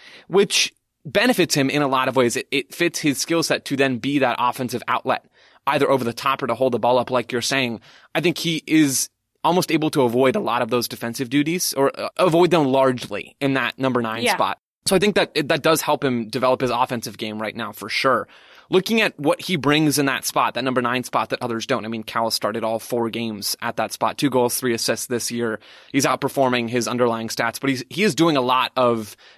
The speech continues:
Speaker 1: danger-creating things out on the field. That's pretty clear to see. What does Cade Cowell bring? Well, he brings speed, number one, and that speaks to why he's such an effective offensive outlet. He loves to run in behind. He loves to bend his run behind,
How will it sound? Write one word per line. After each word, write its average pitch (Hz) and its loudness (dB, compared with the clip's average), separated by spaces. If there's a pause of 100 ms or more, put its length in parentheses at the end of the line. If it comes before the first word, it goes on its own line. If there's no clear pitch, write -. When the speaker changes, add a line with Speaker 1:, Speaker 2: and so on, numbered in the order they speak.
Speaker 1:
danger-creating 131 0
things 113 -2
out 120 -2
on 120 -2
the 110 -4
field. 107 -2
That's 117 -4
pretty 135 -2
clear 120 -2
to - -8
see. 113 -2 (480)
What 175 2
does 196 4
Cade 175 2
Cowell 135 2
bring? 127 0
Well, 131 2
he 131 -4
brings 160 0
speed, 104 -2 (260)
number 127 0
one, 113 0
and 113 -4
that 127 -2
speaks - -2
to 110 -4 (100)
why 120 0
he's 120 -6
such - -6
an 120 -4
effective 113 -6
offensive 110 -6
outlet. 117 -4 (300)
He 151 -8
loves 151 2
to 143 0
run 131 2
in 120 0
behind. 110 -4
He 135 -6
loves 143 0
to 143 2
bend 135 0
his 131 0
run 123 2
behind, 127 0